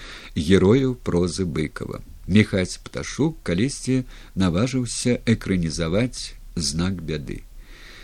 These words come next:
Пакойчык рэжысёра месціўся ў тым жа калідоры Беларусьфільма, што і студыя «Летапіс», і я часта заходзіў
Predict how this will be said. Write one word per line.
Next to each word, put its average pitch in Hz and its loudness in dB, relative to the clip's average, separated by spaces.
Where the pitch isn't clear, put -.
Пакойчык 175 6
рэжысёра 147 4
месціўся 120 2
ў 113 2
тым 127 0
жа 110 2
калідоры 92 4
Беларусьфільма, 87 0
што - -2
і 87 4
студыя 120 2
«Летапіс», 82 -2
і 113 6
я 165 2
часта 147 -2
заходзіў 101 -2